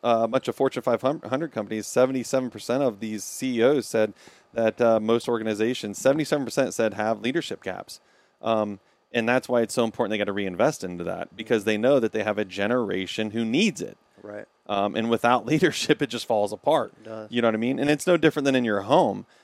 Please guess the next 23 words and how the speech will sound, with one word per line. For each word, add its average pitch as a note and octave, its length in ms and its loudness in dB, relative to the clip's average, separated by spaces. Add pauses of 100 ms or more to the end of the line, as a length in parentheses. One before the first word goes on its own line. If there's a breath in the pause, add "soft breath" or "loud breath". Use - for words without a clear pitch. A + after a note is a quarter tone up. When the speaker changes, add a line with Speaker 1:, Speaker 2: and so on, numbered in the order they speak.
(100)
Speaker 1:
I A#2+ 80 -2
mean, A#2+ 220 0
if, A2+ 160 2 (240 soft breath)
if A2+ 180 -4
you D#3 180 2
as A#2+ 80 4
a A2 100 4
parent C3+ 520 0
are A2 160 4
a G#2 120 -2
poor D3 340 0
leader A#2+ 400 -2
in G#2+ 160 -4
your G2 180 -4
home, G#2 560 0 (320 soft breath)
uh, G2+ 380 2
eventually A2+ 640 0
then G#2+ 240 -2
you're G#2+ 200 -4
going A2 340 0
to G#2+ 120 -6
see A2 300 -4
that G#2 260 0